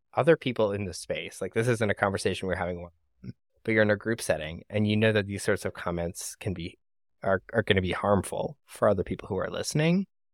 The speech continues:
I think it is important to, um, to provide a voice of a differing perspective in,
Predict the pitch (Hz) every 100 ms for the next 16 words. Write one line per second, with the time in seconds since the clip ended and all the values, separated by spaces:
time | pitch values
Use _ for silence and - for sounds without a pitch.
0 | _ _ _ _ - 127 180 160 135 120
1 | 104 - 98 95 95 - - 95 90 85
2 | 82 - _ _ _ _ - 85 76 73
3 | _ _ _ _ _ _ _ _ - -
4 | 139 131 117 117 113 98 90 104 113 -
5 | - 104 95 90 92 - 92 90 - 80
6 | - 80 - 135 156 - _ - 98 95